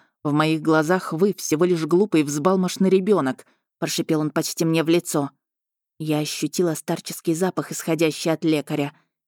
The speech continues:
И когда он успел так приблизиться? Словно удав, он загипнотизировал меня своим голосом и заставил отрешиться от реальности на несколько секунд. Опомнившись, я отскочила от него на несколько шагов.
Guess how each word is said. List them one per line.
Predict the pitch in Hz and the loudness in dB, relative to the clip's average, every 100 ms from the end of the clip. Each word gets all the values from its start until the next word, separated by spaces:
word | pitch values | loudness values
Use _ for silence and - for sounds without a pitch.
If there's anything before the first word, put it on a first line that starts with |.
| _ | _
И | 180 | -6
когда | 170 160 170 190 | -2 -2 -2 -2
он | 190 | 0
успел | 208 - 202 | -2 0 -2
так | 202 196 | -2 -8
приблизиться? | - 226 226 156 147 - 135 - _ _ _ _ _ _ _ - | -2 0 0 0 -4 -4 -6 -6 _ _ _ _ _ _ _ -6
Словно | 170 170 170 175 185 | 0 2 2 2 2
удав, | 170 160 - - | 2 0 0 -4
он | 170 151 | -2 0
загипнотизировал | 160 156 - 165 160 151 180 170 156 | 0 -2 -4 -4 -4 -2 0 2 0
меня | 156 160 165 | 0 -2 -2
своим | - 160 160 156 | 0 -2 0 -2
голосом | 180 180 - 160 151 - _ _ 226 | 0 -2 -2 -4 -4 -10 _ _ -2
и | |
заставил | 190 185 - 214 208 | 0 -2 -2 0 0
отрешиться | 185 196 180 226 - 185 | 0 -2 -2 -4 -2 -2
от | 170 | 0
реальности | 175 214 180 151 180 | 0 2 0 -2 -2
на | 180 | 0
несколько | 185 190 196 202 | 0 0 0 0
секунд. | - 214 165 139 - _ _ _ _ _ _ _ _ - | -2 -2 -2 -4 -8 _ _ _ _ _ _ _ _ -8
Опомнившись, | 156 175 185 156 - 151 175 | -4 -2 0 -2 -4 -2 0
я | 175 | 0
отскочила | - 165 170 226 196 | 0 -4 0 0 0
от | 190 | 2
него | 185 185 | 0 2
на | 196 | 2
несколько | 185 196 202 208 | 0 0 0 0
шагов. | - 214 180 143 | -2 0 2 0